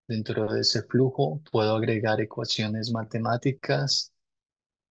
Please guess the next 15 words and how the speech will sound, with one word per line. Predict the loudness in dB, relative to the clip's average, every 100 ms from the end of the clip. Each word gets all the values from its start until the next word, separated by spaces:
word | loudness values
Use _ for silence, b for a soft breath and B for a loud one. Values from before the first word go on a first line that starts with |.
| _
Eh, | 0 2 2
otro | 2 4 4
apartado | 4 2 2 0 0 -2
que | 0 0
es | 0
muy | 0 0
importante | 0 0 -2 -2 -4 -4 -4 -2
dentro | -2 -2 -4 -2
de |
lo | -2 -2
que | -6
podemos | -6 -6 -4 -4 -4 -6 -4
hacer | -4 0 0 -2 -4 -10 _ _ _ _ _
en | 0 2
Maestro | 4 4 2 0 0 -2 -2